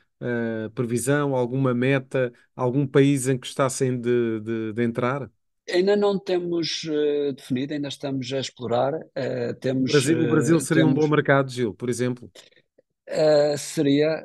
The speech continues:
Speaker 2: seria, eh, mas pela nossa experiência, talvez pelo timing que nós fomos, eh, não foi o melhor, mas é sim um dos mercados que, que está a ser explorado,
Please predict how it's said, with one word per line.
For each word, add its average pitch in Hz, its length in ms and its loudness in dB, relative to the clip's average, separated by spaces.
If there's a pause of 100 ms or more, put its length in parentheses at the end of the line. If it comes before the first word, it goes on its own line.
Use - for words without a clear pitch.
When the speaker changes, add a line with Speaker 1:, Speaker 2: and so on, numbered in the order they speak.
Speaker 2:
seria, 139 680 0
eh, 135 240 -4
mas 135 220 -8
pela 135 240 -4
nossa 135 300 -4
experiência, 127 840 -4
talvez 127 340 0
pelo 123 260 -2
timing 123 380 2
que 120 160 -8
nós 127 220 -4
fomos, 117 500 -6 (140)
eh, 139 220 -2
não 131 220 0
foi 127 220 -2
o 123 80 2
melhor, 135 360 4 (200)
mas 131 300 -2
é 131 200 2
sim 131 240 -4
um 131 140 -4
dos 113 220 -8
mercados 120 640 -6 (100)
que, 123 220 -2
que - 80 -10
está 127 200 0
a 120 40 -4
ser 135 120 -6
explorado, 143 500 0